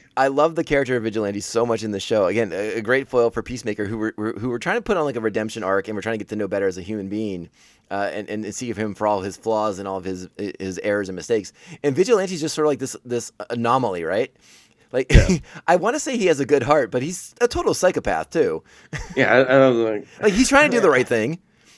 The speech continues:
Speaker 1: but I feel like he, he could be easily swayed to the wrong side without
Speaker 2: Yeah,
Speaker 1: much,
Speaker 2: do you
Speaker 1: uh, persuasion.
Speaker 2: think,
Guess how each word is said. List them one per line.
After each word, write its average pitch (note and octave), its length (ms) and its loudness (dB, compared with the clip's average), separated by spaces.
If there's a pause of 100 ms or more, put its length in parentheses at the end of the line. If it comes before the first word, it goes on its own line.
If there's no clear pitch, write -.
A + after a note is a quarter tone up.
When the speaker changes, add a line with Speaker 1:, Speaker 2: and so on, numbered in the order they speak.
(120)
Speaker 1:
but F3+ 120 4
I G3 40 2
feel A#3 180 6
like G#3+ 100 8
he, F#3+ 120 0
he F#3 200 -2
could F#3 120 -4
be F3 220 -2
easily F#3+ 200 0
swayed D#3 380 2
to C#3 60 -2
the B2+ 100 -2
wrong A#2+ 240 2
side F#2+ 360 -2 (440)
without B2+ 180 2
Speaker 2:
Yeah, - 220 4
Speaker 1:
much, A#2 180 -4
Speaker 2:
do F3 80 -2
you F#3 100 0
Speaker 1:
uh, G3+ 80 0
persuasion. F3+ 600 -2
Speaker 2:
think, - 180 -20